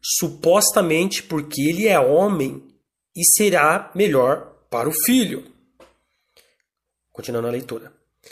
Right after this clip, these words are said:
Próximo passo é ela procurar um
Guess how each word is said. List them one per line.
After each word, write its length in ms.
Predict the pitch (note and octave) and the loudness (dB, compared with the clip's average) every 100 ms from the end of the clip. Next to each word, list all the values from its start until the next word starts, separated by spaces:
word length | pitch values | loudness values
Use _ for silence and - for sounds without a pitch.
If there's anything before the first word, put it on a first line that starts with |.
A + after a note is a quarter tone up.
| _ _ _ _ _ - | _ _ _ _ _ -4
Próximo 500 | D3 C#3+ - G3 G3 | 0 0 0 -2 0
passo 600 | G#3 G#3+ - - - _ _ - | 2 2 2 -2 -6 _ _ -2
é 200 | D#3+ F3+ | 2 4
ela 200 | G3+ F#3+ | 2 -2
procurar 1040 | - G3+ G#3+ E3 D#3+ F3 F3+ - - _ - | -2 -2 -2 0 4 4 4 2 -6 _ -4
um 500 | G#3 A3+ A3+ A3 | -2 0 0 -4